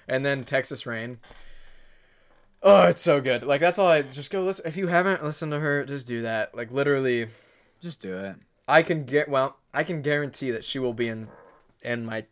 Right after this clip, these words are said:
Speaker 1: one of my top lists to some degree. Like,
Speaker 2: Mm-hmm.
Speaker 1: easily. Um,
Speaker 2: Sad
Speaker 1: maybe I
Speaker 2: Bird.
Speaker 1: shouldn't have said that.
Speaker 2: That's,
Speaker 1: Uh, but
Speaker 2: you've
Speaker 1: yeah,
Speaker 2: always
Speaker 1: Sad
Speaker 2: been
Speaker 1: Bird
Speaker 2: going
Speaker 1: E P.
Speaker 2: after that.
Speaker 1: So good. I love the album art for her, that E P anyway. Um, uh, should I do an, one more?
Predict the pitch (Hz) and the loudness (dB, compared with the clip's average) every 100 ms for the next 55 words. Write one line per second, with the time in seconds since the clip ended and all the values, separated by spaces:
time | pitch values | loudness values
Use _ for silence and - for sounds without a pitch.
0 | - 135 139 135 120 - 113 107 117 107 | -12 0 2 2 -2 -4 -6 -6 -8 -8
1 | - - 117 - 107 90 - - - - | -8 -10 -12 -12 -14 -16 -20 -20 -18 -12
2 | 104 98 90 - - - _ _ _ _ | -10 -10 -12 -16 -20 -20 _ _ _ _
3 | _ _ _ - 127 117 107 110 127 131 | _ _ _ -10 -6 -6 -10 -10 -4 -2
4 | 135 120 95 107 107 - 90 76 - _ | 0 -2 -4 -10 -12 -14 -14 -18 -20 _
5 | _ 101 107 - - - 120 110 113 101 | _ -14 -14 -14 -20 -14 -10 -6 -4 -4
6 | 101 104 101 107 104 95 - 104 76 78 | -4 -6 -6 -8 -10 -14 -16 -20 -20 -20
7 | _ _ _ _ - - 107 101 92 - | _ _ _ _ -16 -12 -12 -10 -14 -10
8 | 151 202 139 147 139 117 104 - - 117 | -6 -6 -2 -2 -2 -4 -8 -8 -12 -14
9 | 95 69 50 - - - - - - 67 | -14 -16 -18 -20 -18 -18 -18 -20 -16 -14
10 | 50 - - - - 69 _ _ _ - | -14 -18 -20 -20 -20 -20 _ _ _ -20
11 | - 117 104 92 _ _ _ _ _ _ | -16 -14 -14 -18 _ _ _ _ _ _
12 | _ - 143 208 320 349 349 349 349 - | _ -20 -16 -16 -16 -14 -14 -14 -14 -8
13 | 147 135 151 131 127 127 123 117 127 143 | -4 -2 -2 -4 -4 -6 -4 -4 -4 -4